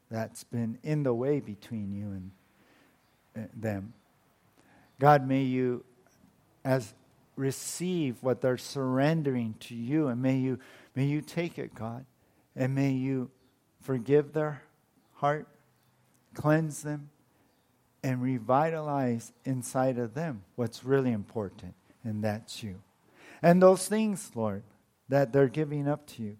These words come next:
may you, in your will, work your will, God.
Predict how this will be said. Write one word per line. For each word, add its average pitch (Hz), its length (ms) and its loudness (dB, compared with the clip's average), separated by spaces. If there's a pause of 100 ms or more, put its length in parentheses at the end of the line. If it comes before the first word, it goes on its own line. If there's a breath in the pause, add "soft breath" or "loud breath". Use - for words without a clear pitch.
(500 soft breath)
may 147 280 2
you, 147 420 0 (220)
in 131 180 -2
your 147 240 2
will, 110 400 -6 (380 soft breath)
work 170 340 2
your 110 140 -4
will, 98 320 -8
God. 90 260 -16